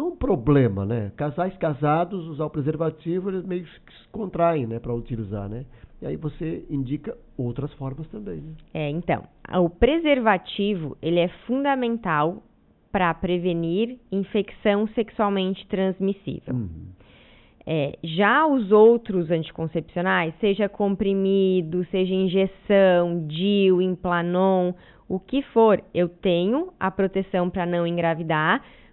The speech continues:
Speaker 2: mas eu não tenho a proteção da doença. Então, é
Speaker 1: Uhum.
Speaker 2: importante sempre que a gente combine.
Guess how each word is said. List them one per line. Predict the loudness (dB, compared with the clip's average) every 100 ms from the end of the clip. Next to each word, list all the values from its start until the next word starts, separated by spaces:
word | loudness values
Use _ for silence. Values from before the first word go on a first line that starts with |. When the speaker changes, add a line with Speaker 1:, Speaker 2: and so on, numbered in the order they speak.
| -2
Speaker 2:
mas | 0 2
eu | 4
não | 4 2
tenho | 2 0 0
a | 0
proteção | 0 0 0 2
da | 2 4
doença. | 2 0 -6 -12 -16 -6
Então, | -2 2
é | 2
Speaker 1:
Uhum. |
Speaker 2:
importante | 2 0 2 2 2 0
sempre | -2 -2
que | -4
a |
gente | -2 -2 0
combine. | 0 2 2 0 -4